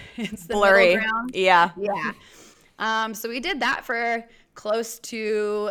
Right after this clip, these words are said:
Speaker 1: a year. And right, this is, um, this past May of twenty twenty, um, he decided that we were out of alignment with each other. And it was one of the first times that I didn't fight it.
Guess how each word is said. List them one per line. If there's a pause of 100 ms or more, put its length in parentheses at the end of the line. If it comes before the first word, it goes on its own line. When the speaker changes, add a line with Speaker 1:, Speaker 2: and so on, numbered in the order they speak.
Speaker 1:
a
year. (360)
And (220)
right,
this
is, (300)
um,
this
past
May
of
twenty
twenty, (420)
um, (340)
he (580)
decided
that
we
were
out
of
alignment
with
each
other.
And
it
was
one
of
the
first
times
that
I (340)
didn't
fight
it.